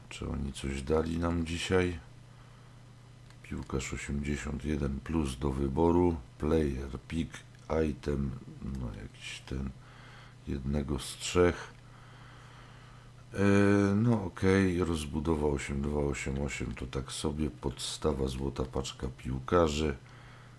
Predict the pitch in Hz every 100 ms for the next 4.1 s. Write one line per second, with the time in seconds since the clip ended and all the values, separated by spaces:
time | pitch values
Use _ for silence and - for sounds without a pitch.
0 | - - 78 - 90 104 92 90 80 76
1 | 73 67 73 85 71 67 64 69 67 78
2 | 85 - 62 62 - 90 82 - - -
3 | 104 127 104 - - - - - 57 -
4 | -